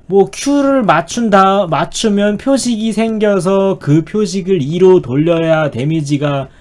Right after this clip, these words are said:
막 지금처럼 들어가고, 막 그 와중에 W를 써야 뭐 쿨타임이 좀 줄어들고, 막 그 이로 많이 그, 그 표식을 얼마나 터트렸냐에 따라서 궁 데미지 늘어나서 조삼모사 되고,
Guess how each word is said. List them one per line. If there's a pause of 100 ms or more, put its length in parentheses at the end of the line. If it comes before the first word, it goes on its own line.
(300)
막
지금처럼
들어가고,
막
그
와중에
W를
써야
뭐 (240)
쿨타임이
좀
줄어들고, (440)
막
그
이로
많이
그,
그
표식을
얼마나
터트렸냐에
따라서
궁
데미지
늘어나서 (240)
조삼모사
되고,